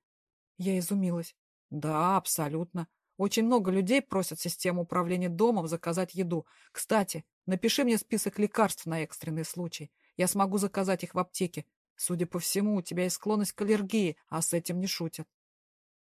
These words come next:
Тима, я с подозрением рассматривала блестящий корпус устройства. С каких пор ты стал эскулапом? Со вчерашнего дня,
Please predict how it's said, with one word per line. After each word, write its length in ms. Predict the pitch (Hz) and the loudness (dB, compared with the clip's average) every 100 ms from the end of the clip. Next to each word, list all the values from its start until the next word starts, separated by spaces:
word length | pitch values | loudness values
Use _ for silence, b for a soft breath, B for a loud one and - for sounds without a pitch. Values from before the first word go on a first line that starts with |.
| _ - | _ -10
Тима, 580 | - 175 165 208 196 - _ _ _ _ | -4 -2 0 -2 -4 -8 _ _ _ _
я 120 | 175 175 | -4 -4
с 60 | |
подозрением 600 | - 180 185 185 226 226 | -4 -2 0 2 2 2
рассматривала 600 | 214 208 214 214 202 202 | 0 0 0 -2 0 -4
блестящий 500 | 185 202 - 196 - | 0 -2 0 -4 -4
корпус 420 | 196 190 - 185 202 | -4 -6 -6 -8 -8
устройства. 540 | - 160 151 - _ _ _ _ _ | -8 -8 -8 -12 _ _ _ _ _
С 140 | - | -10
каких 340 | - 262 320 - | -2 0 0 0
пор 220 | - 294 | 2 2
ты 100 | 214 | 2
стал 260 | - 220 220 | -2 -2 -2
эскулапом? 600 | - 247 226 165 160 - _ _ _ - | 2 2 2 0 -6 -12 _ _ _ -14
Со 160 | - | -10
вчерашнего 540 | 156 175 156 - 151 143 | -6 -2 -2 -2 -6 -6
дня, 340 | 147 151 185 | -2 -2 -4